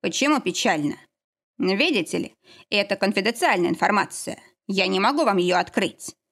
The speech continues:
Вы ведь слышали о врачебной тайне?» Послушайте, я слышал о врачебной тайне, но в данном случае я пытаюсь помочь Красниковой. Она сидит в тюрьме. Ее осудили по статье «Причинение смерти по неосторожности».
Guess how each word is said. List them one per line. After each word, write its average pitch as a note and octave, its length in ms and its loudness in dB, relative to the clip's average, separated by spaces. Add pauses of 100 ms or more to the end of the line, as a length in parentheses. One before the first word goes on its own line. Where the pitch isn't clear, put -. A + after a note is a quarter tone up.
(160)
Вы G3+ 260 0
ведь F3+ 160 -2
слышали B3 420 0
о G3 140 2
врачебной F#3+ 480 0
тайне?» E3 560 0 (800)
Послушайте, - 680 -2 (400)
я F#3+ 300 0
слышал D#4 460 -2
о G3+ 80 0
врачебной F#3 480 0
тайне, E3+ 460 -2 (360)
но B3+ 120 2
в B3 80 0
данном B3+ 320 2
случае G#3+ 480 -2
я F#3 80 2
пытаюсь F#3 420 -2
помочь C#4+ 360 0
Красниковой. F#3 640 -4 (380)
Она G3 320 2
сидит F#3 300 -2
в - 80 -14
тюрьме. A3+ 400 0 (440)
Ее D#4 300 2
осудили G#3+ 460 0
по G3 140 -2
статье - 520 -2
«Причинение G3 640 0
смерти F#3+ 400 -2
по - 120 -2
неосторожности». - 1000 -2